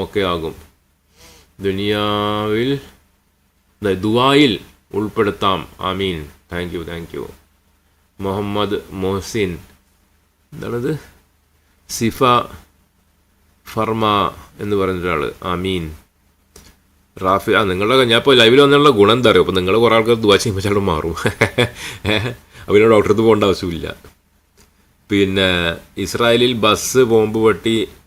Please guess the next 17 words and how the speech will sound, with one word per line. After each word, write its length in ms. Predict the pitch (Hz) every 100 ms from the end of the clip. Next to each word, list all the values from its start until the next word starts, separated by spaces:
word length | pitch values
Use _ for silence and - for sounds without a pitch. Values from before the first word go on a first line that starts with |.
| -
എന്ന് 140 | 104 104
കേൾക്കുന്നു. 380 | 101 95 92 95 101
അത്, 140 | 110 117 113 - _ _ -
അതൊക്കെയാണ് 320 | 107 143 147 143
വിഷയം 180 | 117 143
ഇടാനേ. 300 | 139 131 104 73 73 - _ - -
ഈ 40 | - 92
തല 140 | 90 123
ഇങ്ങനെ 200 | 139 147 135
ഇരിക്കണ്ട 300 | 110 139 139
ഇവിടെ, 160 | 143 98 85 101
ഈ 40 | 110
സാധനം 280 | 113 120 123
ഇവിടെ 120 | 131
ഇരിക്കണ്ടേ? 380 | 107 135 131 101 82 65 57
എന്തൊരു 280 | 82 95 107 98
ക്ഷീണ. 240 | 117 113